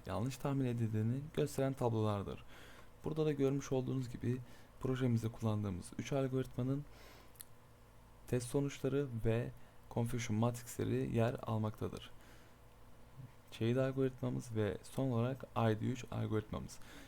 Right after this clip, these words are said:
Şimdi size hangi algoritmanın overfitting ya da underfitting olduğunu açıklayacağım. İlk sırada Naive Bayes'den başlayalım.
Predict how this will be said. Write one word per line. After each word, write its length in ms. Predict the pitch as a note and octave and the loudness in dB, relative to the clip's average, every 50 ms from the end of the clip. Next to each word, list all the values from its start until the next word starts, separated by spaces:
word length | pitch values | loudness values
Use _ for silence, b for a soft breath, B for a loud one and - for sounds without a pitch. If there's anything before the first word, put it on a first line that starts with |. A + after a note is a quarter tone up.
| B - | B -6
Şimdi 280 | - - F#3 F#3 E3+ | 2 4 4 4 4
size 360 | - - - A2+ A2+ G#2+ A#2+ - B B B B B B B | 2 -4 -4 0 2 2 2 0 B B B B B B B
hangi 320 | - B2 D3 D#3+ E3 E3 | 0 2 4 4 4 4
algoritmanın 680 | D#3+ D#3+ D3+ D3+ D3+ D3 - - - C#3 C#3 C#3+ - - - | 4 4 2 2 0 -2 -2 -2 0 0 2 2 -2 -2 -2
overfitting 720 | A2 A#2 A#2 B2 A#2+ A#2 A#2+ - - - B2+ C3 C3 - | 0 2 2 2 0 0 -2 -4 -2 -2 -2 -2 -2 2
ya 140 | A#2+ A2+ G#2+ | 4 4 6
da 200 | G2+ - - - - | 4 2 0 -2 0
underfitting 600 | A#2+ A#2+ C3 C3 B2 A2+ A#2 - - - A2+ A2+ | 0 2 2 2 2 0 0 -4 -4 -4 -4 0
olduğunu 500 | - A2+ A#2+ A2+ G#2+ G#2+ G#2+ A#2 C3 C#3+ - - | 0 2 2 2 2 2 2 2 2 0 0 -2
açıklayacağım. 640 | A2+ A2+ - - - - A2+ G#2+ G2 G2 G2 E2 - - - - - B B B B B B B B B B B B | -4 -4 -4 -8 -4 0 0 0 0 0 -2 -4 -4 -8 -14 -18 -20 B B B B B B B B B B B B
İlk 160 | - - - | -4 -4 -4
sırada 320 | - - G#2+ G#2 A#2 B2 B2+ | -2 0 0 2 4 4 4
Naive 280 | B2+ A#2+ A#2+ A#2 A2+ | 4 2 2 2 4
Bayes'den 440 | A#2 A2 G#2 - - A#2+ A#2+ B2 A#2+ | 4 4 4 2 2 2 2 4 4
başlayalım. 440 | A2+ G#2+ G#2+ - - G2+ F2+ B1 | 4 2 2 0 -2 -2 -2 -4